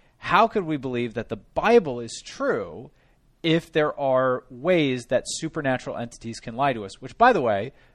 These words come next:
the Bible warns us about. <laughs> In the book of Galatians, Paul warns about it, even an angel from heaven preaching a gospel that the Bible doesn't purport. And, by the way, full disclosure, there's debate about this within Christian circles.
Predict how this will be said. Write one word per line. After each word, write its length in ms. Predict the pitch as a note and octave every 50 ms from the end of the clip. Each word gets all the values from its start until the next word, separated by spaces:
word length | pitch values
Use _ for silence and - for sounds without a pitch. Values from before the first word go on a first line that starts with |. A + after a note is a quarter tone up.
| _ - -
the 80 | G3
Bible 280 | F3+ F#3+ E3 E3+ F#3+ F#3+
warns 240 | F#3+ A3+ B3 G#3 C#3
us 120 | A#2+ G#2+
about. 280 | A#2 - - - - - - - _ C3+
<laughs> 200 | - - - -
In 480 | F3 E3+ D3+ C#3+ C3+ C#3+ C3+ C3+ D3 -
the 100 | B2 B2
book 180 | A2+ A#2+ G#2+ -
of 60 | G#2
Galatians, 500 | A2 C#3+ F#3+ G#3 G3 - F#3+ F3+ D#3+ - - - - - - - _
Paul 300 | - - C#3 C3+ C#3+ D3
warns 600 | B2+ C3+ F3+ B3 C#4 A#3+ E3 C#3 B2+ B2+ C#3+ D3
about 280 | - - A2+ A#2+ B2 B2+
it, 80 | C3 -
even 260 | D#3 D3 D#3 F#3 F3+
an 140 | F3 E3 D#3 -
angel 320 | - C3 C3 C3 B2+ C3+ B2
from 160 | - B2+ A2+
heaven 460 | A2 E3+ G#3 G#3 D#3+ C3+ A#2+ A#2 A#2+ - - - _ _
preaching 360 | - - B2+ B2 - E3 D#3 D3+
a 80 | D#3
gospel 460 | C3+ C3 A2+ A2 A2 - - B2 A#2+
that 160 | G#2 A2+ G#2 -
the 80 | -
Bible 300 | - G#2 G2 G2 G2 G#2
doesn't 300 | - F#2 F#2+ - A2 G2
purport. 440 | - A#2+ - - A3 G#3+ A#2 - - - - - - _ _ _ _ _ -
And, 460 | A2+ A2 A2 A2+ A2+ C3 B2+ - - _ _ _ _ _ _ _ _ _
by 140 | G2+ G2
the 80 | F2+ G2
way, 260 | C3+ D#3+ E3+ D#3+ D#3+
full 200 | D3+ - - G#2+
disclosure, 480 | G2+ - - - E3+ E3+ D3 D3+ D3+ -
there's 180 | G2+ G#2+ G2+
debate 280 | - G2+ G2 B2 C3+ C3+
about 240 | A#2+ C3 B2 A#2+ -
this 280 | C3 A#2+ A#2 - -
within 440 | - G#2+ - A2+ G#2+ G#2 G#2 G2+ F#2+ -
Christian 300 | - - A#2 - - -
circles. 460 | - - E3 D#3 - D3+ D3+ C#3+ -